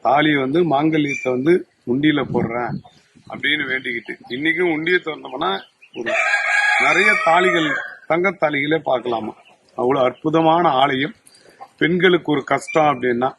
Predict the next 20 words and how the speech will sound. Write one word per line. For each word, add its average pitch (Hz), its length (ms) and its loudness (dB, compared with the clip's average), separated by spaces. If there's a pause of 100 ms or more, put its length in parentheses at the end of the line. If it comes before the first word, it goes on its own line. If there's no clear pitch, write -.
(120)
இப்ப 120 220 -8
கணவருக்கு 170 540 4
அடிபட்டு 156 600 0
ஹாஸ்ப-, 151 400 0
ஆ-, 147 360 4
ஹாஸ்பிட்டல்ல 156 400 -2
படுத்துங்கிறாரு, 135 580 0 (640)
உயிருக்கு 165 560 4
போராடுறாருன்னா 147 800 4
கூட 139 400 2 (400)
இந்த 143 200 2
தெய்வம் 165 400 6
மடிப்பிச்சை 160 460 2
கொடுப்பதற்கு 131 640 -2
வாய்ப்பு 127 400 0
உண்டு. 104 200 -4 (680)
அதுக்கு 151 420 0
மாங்கல்யம் 185 580 6
செலுத்துறேன்னு 143 480 0
வேண்டிக்கணுமா. 135 520 -2